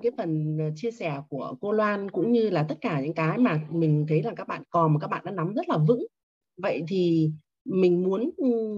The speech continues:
các bạn có thể thấy rằng là mình muốn hiểu cơ thể mình, cơ thể mình, những cái bộ phận sống mình có thể nhìn thấy ở bên ngoài là chân tay rồi các thứ.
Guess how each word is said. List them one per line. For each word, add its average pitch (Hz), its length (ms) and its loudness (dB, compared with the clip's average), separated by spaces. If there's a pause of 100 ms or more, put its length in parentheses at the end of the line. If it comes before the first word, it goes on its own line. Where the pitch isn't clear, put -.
(300)
các 262 80 -6
bạn 254 220 -2
có 240 80 -4
thể 190 180 -2
thấy 196 220 -2
rằng 233 180 -4
là 151 300 0
mình 160 240 4
muốn 190 180 -2
hiểu 254 320 -2
cơ 240 100 0
thể 180 180 -6
mình, 156 340 -2
cơ 247 140 -2
thể 208 140 -4
mình, 156 420 0 (300)
những 202 180 -10
cái 285 80 -4
bộ 233 220 -4
phận 151 180 -8
sống 175 260 -6 (160)
mình 180 380 -6
có 190 80 -6
thể 214 160 -6
nhìn 156 240 -2
thấy 165 100 -4
ở 233 100 -8
bên 190 180 -6
ngoài 185 320 -2
là 143 160 -4
chân 240 300 -2
tay 233 240 -2
rồi 147 140 -2
các 247 180 -8
thứ. 226 240 -2